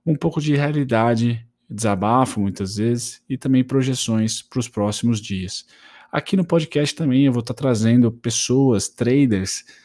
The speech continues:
que já operam no mercado financeiro há mais tempo do que eu. Lembrando que eu sou aí um cara iniciante pra,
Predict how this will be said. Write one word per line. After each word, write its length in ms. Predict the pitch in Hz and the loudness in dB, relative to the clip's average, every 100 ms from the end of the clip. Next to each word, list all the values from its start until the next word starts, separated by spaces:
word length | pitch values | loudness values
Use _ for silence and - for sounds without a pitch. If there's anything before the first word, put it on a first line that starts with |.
| _ _ | _ _
que 140 | - | -4
já 180 | 101 107 | 0 0
operam 380 | 120 113 113 117 | 0 0 2 4
no 60 | |
mercado 320 | 113 104 107 107 | 4 2 0 0
financeiro 500 | 107 104 - 98 101 | 0 -2 -2 -2 0
há 80 | |
mais 320 | 98 104 135 - | 0 0 -2 -2
tempo 320 | 113 104 101 | -2 -2 -4
do 80 | 104 | -6
que 180 | - | -2
eu. 300 | 120 110 113 - _ _ | 0 0 -4 -10 _ _
Lembrando 280 | 110 104 110 | -2 2 0
que 80 | 110 | 0
eu 60 | 107 | -6
sou 280 | - 117 113 | -2 0 2
aí 120 | 110 | 2
um 60 | |
cara 320 | 107 113 107 110 | 0 0 2 4
iniciante 880 | 120 120 - 143 156 160 147 135 | 4 4 2 6 6 6 4 -2
pra, 580 | - 127 127 127 117 | -4 2 4 4 2